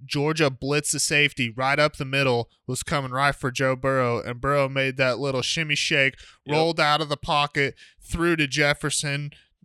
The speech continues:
Speaker 1: and then Jefferson took it and ran out of gas for sixty yards. I think that sealed the deal. Like, he's gonna win the Heisman
Speaker 2: Yeah, that was
Speaker 1: off
Speaker 2: his
Speaker 1: that.
Speaker 2: Heisman moment.
Speaker 1: Like,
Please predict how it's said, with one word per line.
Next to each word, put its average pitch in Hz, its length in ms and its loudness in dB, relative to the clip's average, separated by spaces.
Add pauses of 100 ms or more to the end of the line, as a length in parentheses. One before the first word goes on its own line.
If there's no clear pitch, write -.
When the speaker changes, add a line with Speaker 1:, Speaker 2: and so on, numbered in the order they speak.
Speaker 1:
and 143 180 -4
then 131 140 -10
Jefferson 143 560 -2
took 156 320 -2
it 139 220 4
and 131 80 -16
ran 139 240 0
out 131 180 0
of 123 80 -10
gas 131 360 2
for 143 120 -8
sixty - 380 -4
yards. 151 460 -2
I 143 160 -2
think 151 360 -2
that 139 460 2 (640)
sealed 143 520 0
the 120 80 -6
deal. 123 360 0
Like, 113 300 -2
he's 139 240 -2
gonna 123 240 -2
win 120 180 -4
the 107 120 -8
Heisman 117 340 -2
Speaker 2:
Yeah, 101 80 0
that 117 160 0
was 147 120 2
Speaker 1:
off - 60 -4
Speaker 2:
his 135 80 -6
Speaker 1:
that. 120 320 0
Speaker 2:
Heisman 113 100 -12
moment. 101 460 -10
Speaker 1:
Like, 120 460 -2